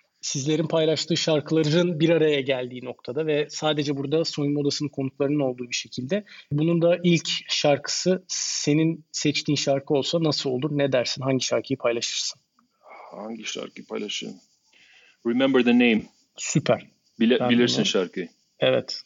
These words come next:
Speaker 2: Yani o şarkı çok önemli bir şarkıydı benim kariyerimde. Twista gibi değil. Twista çünkü bir batıl inançlı. Allah kahretsin. Ee, ya
Speaker 1: <laughs>
Speaker 2: beynimden, beynimden çıkmadı o şarkı. Ben o şarkıyı istedim ama Remember,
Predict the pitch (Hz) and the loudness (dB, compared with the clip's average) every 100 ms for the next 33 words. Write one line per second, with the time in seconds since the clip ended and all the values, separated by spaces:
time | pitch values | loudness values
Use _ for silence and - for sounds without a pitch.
0 | _ _ _ 113 117 110 131 131 135 113 | _ _ _ -4 -2 2 2 4 2 2
1 | 147 151 - _ _ - 139 147 131 123 | 0 -2 -6 _ _ -2 2 4 6 6
2 | 120 117 123 113 - 117 110 110 113 110 | 6 4 2 0 0 0 2 2 2 2
3 | - 104 104 104 101 107 170 165 - _ | 0 0 0 0 -2 -2 -4 -6 -20 _
4 | _ - 127 135 123 123 123 127 - 131 | _ -8 -2 -2 0 0 2 0 0 -4
5 | - 131 - 127 131 117 113 113 139 135 | -2 -2 0 0 2 0 0 0 2 2
6 | 113 101 110 107 113 - - 135 113 - | 2 0 0 0 0 -4 0 0 0 -2
7 | 131 131 - 50 - - 220 208 - 180 | -2 -2 -4 -8 -10 -10 -8 -4 0 2
8 | 113 202 277 123 123 139 139 139 - 131 | 4 4 4 4 4 4 4 0 2 4
9 | 131 135 139 143 - 143 143 127 117 - | 4 4 2 0 -2 -4 0 2 2 0
10 | 123 _ _ _ 127 120 113 - 107 _ | -2 _ _ _ -8 -2 -2 -2 -8 _
11 | _ - 110 160 131 120 135 131 127 | _ -6 0 2 4 4 4 4 2